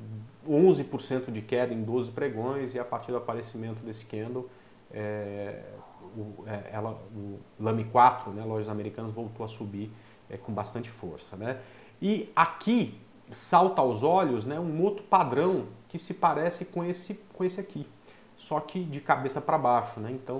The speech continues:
você poderia fazer uma marcação aqui nesse ponto, tá? Esse martelo de cabeça pra baixo a gente chama de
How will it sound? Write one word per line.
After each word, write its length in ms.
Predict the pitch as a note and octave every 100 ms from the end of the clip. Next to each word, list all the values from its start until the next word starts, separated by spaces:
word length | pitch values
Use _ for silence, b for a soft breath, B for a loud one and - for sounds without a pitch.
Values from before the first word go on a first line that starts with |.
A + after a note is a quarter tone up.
| C#3+
você 220 | B2+ B2+ -
poderia 640 | - C3+ A#2+ A2 C3+ B2+ - -
fazer 240 | A2+ A2
uma 120 | A#2
marcação 540 | A2+ A2 A2 G2+ - C3
aqui 180 | -
nesse 240 | B2+ C3 D#3
ponto, 380 | - A2 A2 - - -
tá? 280 | - C3 - B B B B
Esse 240 | F3+ G3+ F#3+
martelo 640 | E3 C#3+ - C#3 B2+ A2+
de 100 | A#2+
cabeça 460 | B2+ A#2+ B2 B2+ C3
pra 180 | A#2
baixo 500 | A2 C#3 E3+ B2+ - F#2+
a 100 | A2
gente 240 | B2 C#3+
chama 360 | - B2 D3 C#3
de 280 | A2 D3